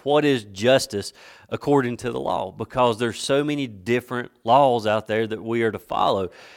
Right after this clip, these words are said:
In the Old Testament, it was eye for an eye and a tooth for a tooth, and I guess some people probably still use that. <laughs> They'll throw that out in court sometimes too. Just, you know, that's what the Bible said.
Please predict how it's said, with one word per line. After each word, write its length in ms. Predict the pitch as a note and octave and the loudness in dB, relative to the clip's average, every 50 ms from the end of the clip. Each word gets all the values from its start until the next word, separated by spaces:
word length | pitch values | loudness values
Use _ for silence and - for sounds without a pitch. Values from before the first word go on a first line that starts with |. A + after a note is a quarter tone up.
| - - - - | -20 -20 -8 -4
In 120 | C3 C3+ | 0 4
the 80 | C3+ C3+ | 6 8
Old 160 | D#3 E3 D#3+ | 8 6 6
Testament, 800 | - F3 G3 G3+ - - D#3+ C#3+ C#3 C3+ A2 - G1+ - - _ - | 4 6 6 6 6 4 0 2 2 0 0 -4 -12 -20 -20 _ -2
it 200 | - C3 D3 C#3+ | 2 2 4 6
was 260 | C3 B2+ A#2+ A2+ A2 | 6 6 6 4 2
eye 280 | - B2 C3+ D3 C#3 | 2 4 4 4 4
for 120 | - - C#3+ | 4 0 0
an 60 | C3 | 4
eye 140 | C3+ C#3 C#3 | 4 4 4
and 80 | C3 | 4
a 40 | B2 | 0
tooth 220 | - - D3+ C#3 - | -2 -2 -2 -2 -2
for 140 | - A#2 | -4 -6
a 20 | A2+ | -6
tooth, 320 | - - E3+ E3 D3 - | -2 0 0 0 0 0
and 80 | A#2+ B2 | -4 -4
I 60 | C#3 | 0
guess 160 | C#3 C#3 A#2+ | 0 0 0
some 200 | - - D3 C3+ | 0 -4 -4 -2
people 220 | A2+ C3 A#2+ A2 - | -2 -4 -4 -4 -2
probably 260 | - B2 A#2 G2+ F#2+ | 0 0 0 0 -4
still 220 | - - A2 G#2+ | -6 -4 -4 -4
use 160 | G#2+ G#2 G#2+ - _ | -4 -4 -6 -8 _
that. 240 | _ G2 G2 F#2+ - - - - - - - - - - - | _ -4 -4 -4 -6 -8 -20 -20 -20 -20 -16 -14 -14 -12 -12
<laughs> 460 | - - - - - - - _ _ | -16 -18 -16 -14 -16 -16 -16 _ _
They'll 100 | - A#2 | -8 -6
throw 200 | - - A2+ A2 | -2 0 0 2
that 180 | G#2 G#2 G#2 G2+ | 2 2 2 2
out 160 | G2 E2 - | 0 -2 -4
in 60 | F#2+ | -8
court 280 | - G#2 G2+ - - - | -10 -10 -10 -10 -10 -16
sometimes 400 | - F#2+ - G#2 G2+ G#2 G#2 - | -18 -14 -12 -10 -10 -10 -10 -10
too. 200 | - C3 C3 - - - - _ _ _ | -10 -10 -10 -10 -12 -20 -20 _ _ _
Just, 220 | - A2 - - - _ _ _ _ _ _ _ _ _ - - | -14 -12 -12 -14 -16 _ _ _ _ _ _ _ _ _ -20 -18
you 100 | - B2 | -14 -12
know, 220 | C3 C#3+ D3+ C#3 B2 A2 _ - | -10 -10 -10 -12 -14 -18 _ -16
that's 180 | - - - - | -16 -14 -4 0
what 160 | F#3+ G3+ F#3+ | 0 0 0
the 60 | G3 | 0
Bible 400 | F3+ G3+ A3 A#3 A3+ G3 F3+ - | 2 4 6 8 8 8 6 2
said. 380 | - - D3 C3 A2+ G2 F2+ | 2 2 2 4 4 2 0